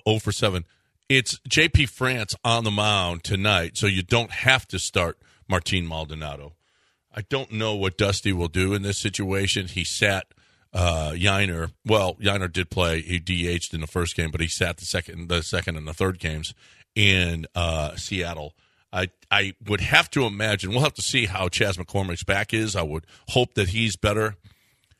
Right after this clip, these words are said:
but you've got a chance to have your best lineup out there tonight. You've got Michael Brantley in left. You've got Chas in center, Tucker in right.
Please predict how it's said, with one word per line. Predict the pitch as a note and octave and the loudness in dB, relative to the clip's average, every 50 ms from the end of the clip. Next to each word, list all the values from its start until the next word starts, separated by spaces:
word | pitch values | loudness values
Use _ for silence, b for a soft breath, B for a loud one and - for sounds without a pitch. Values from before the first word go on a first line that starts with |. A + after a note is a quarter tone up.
| b b | b b
but | A2+ G2 E2+ A2+ G#2+ G#2 | -2 4 6 6 6 6
you've | G#2 A2+ - | 4 0 0
got | - D3+ B2+ | 0 0 0
a | G#2+ | 0
chance | - - - A#2 A#2+ A2+ A2 G#2 - | 0 0 2 2 2 2 0 -2 -2
to | - F#2 | -2 -2
have | E2+ F#2+ F2+ F2+ F2 F2 E2+ D#2+ - - - _ _ _ _ _ _ _ _ | 0 0 2 2 2 2 0 -2 -6 -14 -20 _ _ _ _ _ _ _ _
your | - G2+ G2+ | 0 2 2
best | F#2+ - A#2 G#2 G2+ - | 4 4 4 2 2 2
lineup | G#2 F#2+ F#2 F#2+ F#2+ F2+ E2+ D#2 - | 0 2 4 4 4 4 2 -2 0
out | E2 D#2+ D#2+ - | 0 0 0 0
there | - E2 D2+ | 0 -2 -2
tonight. | - - F#2 D#2+ D#2+ D2 B1+ - _ _ _ _ _ | -2 -4 -2 -2 -2 -4 -4 -8 _ _ _ _ _
You've | - G2+ G2 F#2 - | 4 4 4 4 4
got | - F#2+ E2+ D#2+ F2 | 4 2 2 2 2
Michael | F2+ G2 G#2 G#2 - G2+ | 2 2 2 2 0 0
Brantley | F2 G#2 G2+ G2+ G2 - G2+ F#2+ F2+ | 0 2 0 0 0 -2 -2 -2 -2
in | F2 F2 | -2 -2
left. | F2 G#2 B2 C3+ - - - - - - _ _ _ _ - | 0 2 2 2 0 -4 -8 -10 -10 -10 _ _ _ _ 0
You've | G2+ G2 F2+ E2+ - | 0 0 0 0 -2
got | - F#2 E2 D#2 D#2 | -2 -2 -2 0 0
Chas | - - - G#2+ G2 G2+ G2+ G2+ - | 0 2 2 4 2 2 0 -2 -4
in | F#2+ F2+ E2+ | -4 -6 -4
center, | - - - A#2 A2+ A#2+ B2 A#2+ B2+ A#2+ - b b b b b b b b | -4 -2 0 0 2 2 0 0 -2 -4 -6 b b b b b b b b
Tucker | - - B2 B2 - - B2 A#2 B2+ A#2+ G2+ - _ _ _ | 2 2 2 2 2 0 -2 -2 -2 -6 -12 -18 _ _ _
in | - A2 F#2+ F2 E2 | 2 2 2 2 0
right. | D#2+ F2 F#2+ G#2 A2+ A#2+ - | 2 4 4 6 6 4 2